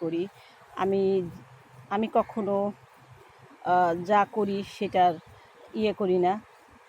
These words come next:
সবাইকে আমি চাই সবাই এগিয়ে যাক,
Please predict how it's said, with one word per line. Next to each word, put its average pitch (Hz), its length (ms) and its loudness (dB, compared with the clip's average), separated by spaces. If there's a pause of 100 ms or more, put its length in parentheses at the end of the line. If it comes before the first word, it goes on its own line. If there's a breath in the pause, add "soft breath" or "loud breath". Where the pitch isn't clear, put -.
(380 loud breath)
সবাইকে 226 500 4
আমি 202 320 0 (100)
চাই 185 320 2 (240)
সবাই 180 400 0 (800 loud breath)
এগিয়ে 208 320 2
যাক, 175 260 0